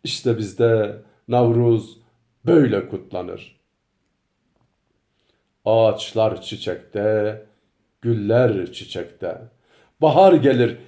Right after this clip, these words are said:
neşe olur böcekte. Kar altından çıkan Navruz çiçekte. Yüz bin çifte körük kurup katlanır.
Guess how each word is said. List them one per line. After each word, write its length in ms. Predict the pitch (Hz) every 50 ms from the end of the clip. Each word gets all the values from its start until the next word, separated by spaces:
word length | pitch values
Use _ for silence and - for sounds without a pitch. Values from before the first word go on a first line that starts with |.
| _ _ 131
neşe 280 | 160 180 180 - 233
olur 480 | 233 214 196 160 139 147 131 123 113 123
böcekte. 760 | 123 113 - 123 110 - - - 117 104 95 - - - - _ _ _ _ _ _ _ _ _ _ _ _ _ _
Kar 220 | - - - 170 185
altından 600 | 185 160 139 120 120 - 131 123 120 127 120 113
çıkan 560 | 107 - 139 123 - 151 170 185 185 170 - - - _ _ _ _ -
Navruz 800 | 123 143 160 165 165 165 165 180 208 202 139 120 104 - - -
çiçekte. 840 | - 127 117 - 127 139 139 139 - - - 160 185 202 190 - - - _ _ _ _ _ _ _ _ _ _ _ _ _ _ _ _ _ _ _ _ _ _ _
Yüz 400 | - 156 220 262 240 151 127 123
bin 220 | 156 151 139 127 120
çifte 480 | - 151 147 - - 165 143 127 -
körük 580 | - - 190 185 202 233 - - - - - _
kurup 360 | - 147 139 143 - - - - _ _ _ _ _ _ _ _
katlanır. 880 | - - 214 196 - - - - 139 139 143 151 185 233 233 208 - -